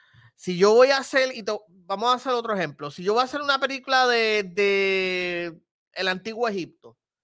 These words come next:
yo quiero que se quede lo más real posible. Yo, pues, voy a consultar con gente que sabe de eso y ellos me van a decir, pues,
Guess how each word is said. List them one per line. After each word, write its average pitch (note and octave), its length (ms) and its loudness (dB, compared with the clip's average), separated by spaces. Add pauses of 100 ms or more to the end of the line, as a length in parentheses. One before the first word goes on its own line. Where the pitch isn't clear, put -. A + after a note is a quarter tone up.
(400)
yo F3 160 -2
quiero B3+ 200 4
que G3+ 200 -6
se A#3 220 -4
quede B3 240 2
lo F#3+ 120 0
más G3 180 -4
real G#3+ 280 -4
posible. C3+ 580 -14
Yo, D#3+ 180 -2
pues, A3 180 0
voy D#3+ 220 -2
a G3+ 400 2
consultar A3+ 560 -2
con A3+ 180 -6
gente C4+ 340 -6
que E3 120 -10
sabe G#3+ 340 -4
de E3+ 280 -4
eso F3 260 -10
y D3 60 -10
ellos E3+ 120 -8
me G#3 120 -4
van G#3 160 2
a G3+ 40 2
decir, G3 320 -4
pues, D3 220 -8